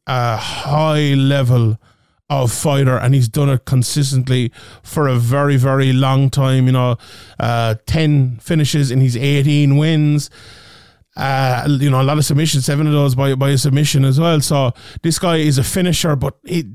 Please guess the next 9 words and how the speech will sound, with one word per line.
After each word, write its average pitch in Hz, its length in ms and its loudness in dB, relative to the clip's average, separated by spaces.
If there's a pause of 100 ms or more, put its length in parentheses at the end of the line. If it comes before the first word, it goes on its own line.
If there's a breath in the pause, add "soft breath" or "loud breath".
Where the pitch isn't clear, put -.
(840 loud breath)
he's 151 180 2
not 175 300 0
just 147 320 -4
that. 113 340 -6 (220 loud breath)
He 151 160 0
is 139 160 0
such - 600 -4 (100)
a 151 120 0
well-rounded, 143 1000 2